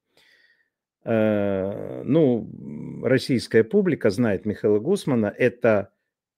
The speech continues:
э, брат Юлия Гусмана, только Юлий Гусман, он такой, так сказать, весёлый и так далее. Этот более такой административный. Я не знаю, вот сколько я себя помню,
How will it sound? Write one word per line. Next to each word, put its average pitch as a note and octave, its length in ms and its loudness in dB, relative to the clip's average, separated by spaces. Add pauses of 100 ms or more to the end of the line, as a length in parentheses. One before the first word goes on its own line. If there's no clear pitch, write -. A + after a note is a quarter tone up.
э, F#2 180 0
брат G2 500 2
Юлия G2 460 2
Гусмана, D3+ 580 0
только A2 240 -4
Юлий A2 240 -2
Гусман, F2+ 460 -6
он E2+ 100 -6
такой, F2+ 360 -4
так - 180 -10
сказать, - 280 -14
весёлый F#2 440 -4
и F2 40 -10
так C3+ 200 -4
далее. G3+ 260 4
Этот C3 260 0
более G2+ 460 4 (320)
такой G2+ 440 2
административный. C#3 1400 0 (800)
Я C3+ 260 4
не D#3 60 4
знаю, A#2+ 180 2
вот G#2+ 100 -4
сколько - 360 4
я A2 200 6
себя G2+ 300 -2
помню, D#3 680 2